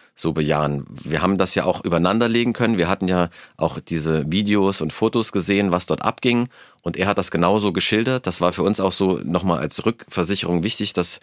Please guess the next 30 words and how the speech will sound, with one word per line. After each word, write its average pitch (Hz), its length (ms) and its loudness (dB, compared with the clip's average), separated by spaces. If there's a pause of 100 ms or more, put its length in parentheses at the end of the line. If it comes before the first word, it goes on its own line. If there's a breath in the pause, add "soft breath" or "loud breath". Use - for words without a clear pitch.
(240 loud breath)
wir 78 80 -4
gesehen 80 200 0
haben, 85 120 2
ja, 85 160 2
der 82 160 -2
erzählt 87 380 -2
genau 82 260 2
das, 95 240 -2
was 85 240 -4
wir 87 160 -2
auch 82 260 -4
schon 82 300 -2 (100)
wissen, 131 500 -2
bestätigt - 540 -2
das, 113 280 -2 (200 soft breath)
setzt - 340 -2
manchmal 95 300 0
noch 90 140 2
einen 82 260 -2
drauf. 104 460 0 (400 loud breath)
Und 90 180 -2 (260)
da 90 120 0
haben 95 140 2
wir 92 100 2
einfach 92 260 -2
gewusst, 90 400 -2
jawohl, 87 400 2
der 85 240 0
weiß 92 280 0
das 113 340 -4